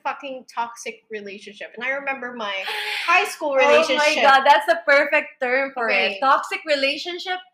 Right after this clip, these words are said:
Speaker 2: Romeo and Juliet.
Speaker 1: Yeah.
Speaker 2: So stop idolizing those.
Speaker 1: Yeah, no, it's basically,
Speaker 2: <laughs>
Speaker 1: like, I
Speaker 2: It's
Speaker 1: don't
Speaker 2: very romantic,
Speaker 1: yeah.
Speaker 2: though.
Speaker 1: It is romantic and so fucking toxic.
Speaker 2: <laughs>
Speaker 1: Like, I mean, I love Shakespeare. I grew up reading it. I loved
Speaker 2: Mm-hmm.
Speaker 1: it.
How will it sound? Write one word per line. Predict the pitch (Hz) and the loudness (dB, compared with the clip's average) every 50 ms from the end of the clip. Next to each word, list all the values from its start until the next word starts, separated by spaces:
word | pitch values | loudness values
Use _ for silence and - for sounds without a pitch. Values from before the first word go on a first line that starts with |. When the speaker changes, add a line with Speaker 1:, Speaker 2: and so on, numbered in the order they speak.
| _ - | _ -10
Speaker 2:
Romeo | 233 247 262 262 277 294 294 294 | -4 -2 -2 -2 -2 -4 -6 -6
and | 302 285 233 | -6 -8 -6
Juliet. | 214 254 247 254 269 285 294 294 | -6 -6 -6 -4 0 2 2 4
Speaker 1:
Yeah. | 285 269 320 285 269 | 4 4 2 2 0
Speaker 2:
So | 269 - - _ _ | -2 -6 -14 _ _
stop | - 285 277 277 285 311 330 339 339 - - - - | 4 6 8 8 8 8 8 6 2 0 -6 -2 2
idolizing | 226 247 269 254 254 247 240 220 214 220 226 214 247 226 233 240 | 2 2 2 0 -2 -2 0 2 2 2 0 -4 -8 -10 -8 -6
those. | 247 285 302 | -4 -2 0
Speaker 1:
Yeah, | 320 349 349 311 302 339 | 0 2 0 0 -2 -2
no, | 392 403 381 320 330 359 | -2 0 0 0 -2 -6
it's | 370 - - - | -8 -10 -18 -18
basically, | 381 392 370 277 311 320 330 302 381 | -16 -16 -14 -14 -12 -10 -10 -10 -8
Speaker 2:
<laughs> | 370 | -8
Speaker 1:
like, | 359 339 349 - - 311 | -8 -10 -8 -6 -8 -8
I | - | -8
Speaker 2:
It's | 254 - | -6 -6
Speaker 1:
don't | 277 339 370 381 - | -6 -6 -6 -6 -2
Speaker 2:
very | 269 254 247 247 247 220 | -2 0 0 0 -2 -4
romantic, | 202 190 | -4 -4
Speaker 1:
yeah. | 208 - - 247 220 208 196 180 - 170 156 | -2 -2 0 0 -2 -4 -8 -8 -10 -12 -12
Speaker 2:
though. | 156 156 156 170 202 - - | -12 -12 -12 -14 -14 -12 -10
Speaker 1:
It | 320 381 349 | -10 -10 -8
is | 403 415 392 - - | -8 -10 -10 -10 -12
romantic | 359 359 349 311 311 320 320 320 320 - 339 330 330 _ _ - - | -12 -10 -10 -8 -8 -8 -8 -8 -10 -10 -12 -12 -12 _ _ -14 -12
and | 269 269 262 | -12 -12 -14
so | - - - - - 311 311 311 311 311 285 - _ _ _ - | -16 -20 -16 -10 -6 -6 -6 -6 -8 -12 -16 -18 _ _ _ -8
fucking | 320 294 277 - - 254 226 220 220 _ _ _ _ _ _ - - | -6 -6 -6 -8 -14 -16 -16 -16 -18 _ _ _ _ _ _ -14 -6
toxic. | - 359 403 415 403 - - - - 202 - - | -2 0 0 0 -2 -6 -16 -18 -18 -18 -18 -18
Speaker 2:
<laughs> | - | -16
Speaker 1:
Like, | 254 294 381 554 571 571 587 480 403 403 494 571 - - | -10 -4 -2 -2 0 0 0 2 2 2 2 0 -2 -4
I | 349 370 370 | -6 -6 -6
mean, | 381 370 294 | -6 -6 -4
I | 320 381 392 370 | -4 -6 -4 -2
love | 359 370 359 302 | -2 -2 -4 -4
Shakespeare. | - - 240 220 208 - - - - 190 185 175 226 | -8 -12 -12 -12 -12 -14 -20 -20 -16 -14 -12 -10 -10
I | 269 | -10
grew | 254 339 359 359 | -10 -10 -8 -8
up | 359 359 349 | -8 -10 -10
reading | 311 311 254 254 226 190 | -16 -16 -14 -14 -14 -14
it. | 143 123 - _ _ _ - | -14 -16 -18 _ _ _ -8
I | 294 302 | -8 -6
loved | 269 311 - 240 233 233 240 | -4 -4 -4 -4 -4 -6 -10
Speaker 2:
Mm-hmm. | 247 | -12
Speaker 1:
it. | 247 | -14